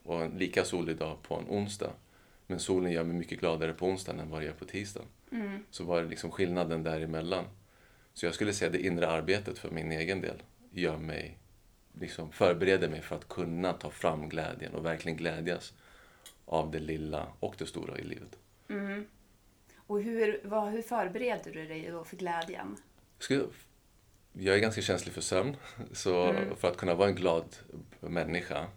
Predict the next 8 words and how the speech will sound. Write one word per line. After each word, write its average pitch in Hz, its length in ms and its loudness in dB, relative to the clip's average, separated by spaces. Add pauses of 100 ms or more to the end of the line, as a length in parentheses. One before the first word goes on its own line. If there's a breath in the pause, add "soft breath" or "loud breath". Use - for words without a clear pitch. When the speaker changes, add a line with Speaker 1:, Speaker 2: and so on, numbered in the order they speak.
(220)
Speaker 1:
eh, 82 200 -4
så - 220 -4
behöver 80 380 -2
jag 76 200 -4
tillräckligt - 380 -10
med - 100 -8
sömn. 113 280 0 (240)
Speaker 2:
Mm. 185 260 -4